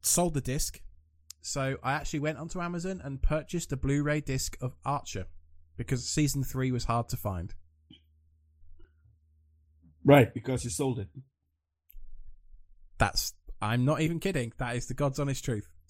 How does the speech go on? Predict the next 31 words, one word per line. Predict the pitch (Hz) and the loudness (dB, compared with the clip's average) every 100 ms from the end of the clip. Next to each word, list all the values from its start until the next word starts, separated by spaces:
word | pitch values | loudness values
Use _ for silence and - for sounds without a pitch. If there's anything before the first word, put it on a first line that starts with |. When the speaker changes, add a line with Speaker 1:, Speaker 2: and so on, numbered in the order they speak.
| - - _ _ - | -20 -20 _ _ -2
Speaker 2:
Yep. | 123 127 _ _ _ - - - - - - | -2 -2 _ _ _ -12 -12 -12 -18 -20 -4
Speaker 1:
So, | - - 156 151 - - | 2 6 4 2 -6 -4
<clears throat> | - - - | -2 -2 0
uh, | 254 254 165 113 - - - - - - _ _ _ _ _ _ - - | 0 2 0 -2 -4 -6 -8 -14 -20 -20 _ _ _ _ _ _ -2 0
yeah, | - 147 147 185 143 - | 2 0 0 -2 -4 -4
when | 147 | -4
I'm | 139 | -2
on | 127 | -2
the | 120 | -4
train, | - 190 202 | -4 -4 -4
I | - | -4
press | 123 | -2
sync. | - 214 214 - - - - | -2 -2 -4 -10 -16 -20 -14
It, | 120 - - - | -14 -12 -10 -10
it | 123 | -8
downloads | - 123 120 120 147 | -2 0 0 0 0
all | |
the | 160 | 0
content | - 156 151 156 147 | 0 -2 0 -2 -4
from | - - 123 123 | -8 -2 0 0
my | 120 113 110 113 - - - - - - | 0 -2 -2 -4 -6 -14 -14 -14 -14 -14
server. | - - 139 143 202 240 | -6 2 4 4 0 -4
My | 123 | -6
server | - 143 135 | -2 -2 -4
transcodes | - 165 147 - 156 151 - | -4 -4 -4 -4 -2 -2 -4
it | - | -4
to | - 135 | 0 0
an | |
iPad-friendly | 131 143 - 131 - 139 131 127 123 127 - - - - - | 0 0 0 -2 -2 -2 -2 0 0 -2 -6 -12 -8 -6 -2
proprietary | - 127 151 135 113 123 | 2 6 8 6 0 -6
format | - 170 185 214 - | -4 -2 -2 -6 -10